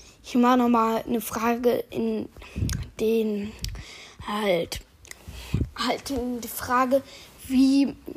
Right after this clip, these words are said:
dein Podcast heißt, damit du es auch antworten kannst, weil sonst kann ich auch nicht mit dir aufnehmen.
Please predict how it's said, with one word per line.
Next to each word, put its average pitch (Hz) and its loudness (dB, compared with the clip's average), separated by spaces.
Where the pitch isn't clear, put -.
dein 226 0
Podcast 339 -2
heißt, 349 2
damit 226 0
du 247 2
es 240 -6
auch 240 -2
antworten 262 2
kannst, 240 -2
weil 233 2
sonst 220 -4
kann 214 -4
ich 208 -4
auch 208 -2
nicht 202 -6
mit 196 -6
dir 190 -6
aufnehmen. - -8